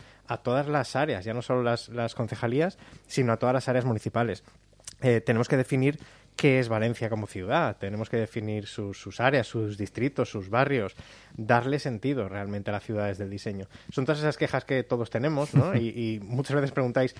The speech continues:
Speaker 1: por los maceteros, sí, los maceteros
Speaker 2: <laughs>
Speaker 1: también, pero eso es, eso es una anécdota realmente dentro de un gran proyecto. Son proyectos que al no haber estado supervisados por alguien que sepa diseño, pues ha cometido ciertos errores.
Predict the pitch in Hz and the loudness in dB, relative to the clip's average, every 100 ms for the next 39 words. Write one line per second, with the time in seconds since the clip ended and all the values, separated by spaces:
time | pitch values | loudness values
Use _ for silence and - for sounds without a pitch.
0 | - - 131 110 107 107 - 107 139 151 | -16 -2 0 0 -4 -6 -6 0 4 4
1 | 156 - - - - 123 110 104 135 110 | 2 -2 -16 -4 2 2 2 6 6 8
2 | 127 135 151 160 170 - - - 147 131 | 6 8 6 4 0 -4 -16 0 4 6
3 | 139 - 180 - - 135 - 165 180 165 | 4 4 2 2 -10 -10 -4 -4 0 0
4 | 135 131 139 127 123 123 127 127 147 127 | 0 0 0 2 2 2 0 0 0 2
5 | 143 139 135 117 92 117 - 90 - - | 0 0 0 -2 -4 -6 -6 -14 -14 -20
6 | - 117 135 131 139 165 160 139 110 113 | -6 0 2 4 2 0 0 0 2 2
7 | 120 127 117 151 135 - 120 104 101 - | 2 0 0 0 0 -2 -4 -4 -6 -2
8 | 135 151 101 - - - 104 104 107 117 | 2 2 -2 -10 -14 -4 -2 -2 -4 -2
9 | 117 113 113 123 139 143 180 - - 131 | 0 0 0 0 0 -2 -4 -10 -6 -4
10 | 123 110 107 101 101 123 - 120 120 104 | -4 -4 -4 -4 -2 -2 -2 -4 -4 -4
11 | 95 95 | -6 -10